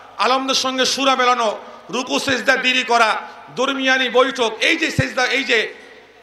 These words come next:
তারপর বেতরের নামাজে দোয়ায় কুনুত পড়া,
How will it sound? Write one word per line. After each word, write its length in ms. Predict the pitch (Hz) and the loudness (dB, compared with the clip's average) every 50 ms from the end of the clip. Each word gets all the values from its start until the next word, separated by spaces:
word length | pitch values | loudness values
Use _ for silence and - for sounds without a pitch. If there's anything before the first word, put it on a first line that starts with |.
| - _ _ - | -20 _ _ -2
তারপর 300 | - 240 262 262 262 240 | -2 0 0 0 -2 0
বেতরের 360 | 190 240 240 247 262 262 262 | 0 0 0 2 2 0 0
নামাজে 460 | 262 262 262 254 269 269 269 254 233 | 0 0 0 0 0 2 2 0 0
দোয়ায় 280 | 208 226 240 262 269 262 | 0 2 2 2 2 0
কুনুত 300 | 262 262 262 277 277 277 277 | -2 -4 -6 -4 -6 -6 -4
পড়া, 280 | 247 247 254 240 214 170 | -2 0 0 0 0 -2